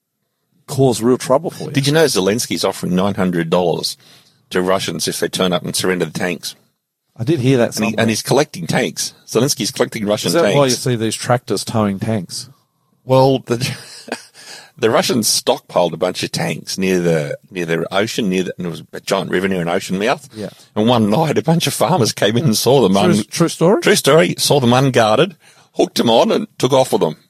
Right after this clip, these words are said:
Speaker 1: Wow.
Speaker 2: Put 'em, pulled them out into the ocean and drowned them.
Speaker 1: Oh, destroyed 'em.
Speaker 2: Destroyed 'em. It was, it's, um, it's one of the, one of the, I wouldn't say anything to do with war's funny, but it is one of the, the,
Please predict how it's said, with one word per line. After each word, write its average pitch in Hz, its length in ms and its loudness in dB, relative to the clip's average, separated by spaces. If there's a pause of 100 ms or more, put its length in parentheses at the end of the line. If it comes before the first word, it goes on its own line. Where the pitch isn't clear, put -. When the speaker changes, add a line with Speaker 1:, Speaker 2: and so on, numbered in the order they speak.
(100)
Speaker 1:
Wow. 110 180 2
Speaker 2:
Put 147 100 0
'em, - 80 -10
pulled 147 180 2
them 123 80 4
out 127 100 4
into 120 140 -2
the 113 80 6
ocean 113 220 0
and 95 100 0
drowned 98 240 2
them. 76 120 -8 (840)
Speaker 1:
Oh, 160 480 4
destroyed 156 420 2
'em. - 100 0
Speaker 2:
Destroyed 117 380 2
'em. 71 220 -4
It 120 140 0
was, 120 280 0
it's, 131 320 -2
um, 101 540 0
it's 110 240 -8
one 113 140 0
of 95 40 -14
the, - 200 -12
one 107 120 0
of 101 80 0
the, 90 220 2 (720)
I 110 60 -4
wouldn't 95 220 -2
say 87 160 0
anything 85 300 -4
to 90 100 -2
do - 20 -2
with 78 100 -2
war's 85 300 0
funny, 101 320 0
but 85 220 0
it 87 120 -2
is 92 220 -6
one 87 140 0
of 82 140 -4
the, 80 280 -2 (260)
the, - 120 -12